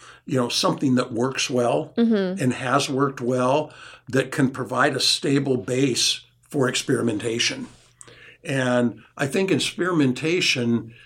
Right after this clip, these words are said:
Speaker 1: still needs to be somewhat within the base skill set and the, uh, and what the company does really well, but it's gotta stretch beyond.
Speaker 2: Mm-hmm.
Speaker 1: And, and I think the other thing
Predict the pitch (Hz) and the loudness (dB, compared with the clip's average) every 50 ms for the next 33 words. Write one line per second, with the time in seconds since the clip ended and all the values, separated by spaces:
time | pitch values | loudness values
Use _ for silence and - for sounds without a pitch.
0 | _ - - - - - - 220 226 220 180 151 143 135 139 - - 123 117 123 | _ -10 -6 -4 -4 0 0 0 0 2 2 0 0 0 -2 -4 -4 -2 -2 0
1 | 120 - - 160 160 156 156 143 127 123 - - - 131 127 - 143 135 147 147 | 0 0 0 0 0 0 2 2 2 0 -2 -4 -4 -4 -2 -2 0 0 2 2
2 | 127 - 101 127 127 123 - - - - - 135 131 131 139 139 139 - - 147 | 0 0 -2 -4 -4 0 0 2 0 0 0 0 0 0 2 0 0 0 0 0
3 | 135 135 - - - _ _ _ - - - - - _ _ _ - - 135 131 | 0 0 -2 -4 -12 _ _ _ -20 -20 -20 -20 -20 _ _ _ -4 -2 0 2
4 | 127 127 123 120 123 120 120 120 123 - 131 127 131 - 131 - - 147 143 - | 2 2 4 4 4 4 2 0 0 -2 -2 -2 0 0 -2 -2 0 0 0 0
5 | 143 139 - 131 123 - 123 123 120 110 123 120 127 120 107 110 123 127 123 123 | -2 -4 -2 -2 0 0 0 0 0 0 0 0 0 0 0 0 2 2 4 2
6 | 117 110 113 117 117 127 139 160 160 165 - - - - - - - - 131 151 | 2 0 0 0 2 4 2 2 0 -2 -8 -18 -20 -20 -20 -12 -4 0 0 0
7 | 151 - - - 175 - - - - - - 165 170 170 - - - 120 123 120 | 2 0 -2 -2 -2 -2 0 0 -2 -2 0 -2 -2 -2 -4 -4 -4 -2 0 0
8 | 123 123 110 - - - - - _ _ - - 240 233 214 202 196 185 196 190 | 0 -2 -2 -4 -8 -14 -16 -20 _ _ -2 0 2 2 2 0 0 -4 -6 -10
9 | - - - - - 135 131 127 123 123 123 123 117 - - - - _ _ - | -12 -20 -16 -10 -6 -4 -2 0 2 2 2 2 2 0 -6 -20 -20 _ _ -4
10 | 147 143 139 135 131 - 247 269 - - 233 - 180 214 269 285 - - - 151 | -2 0 0 0 0 2 0 0 0 0 0 0 2 2 2 0 0 0 -2 0
11 | 127 123 120 113 113 | 2 2 2 0 -2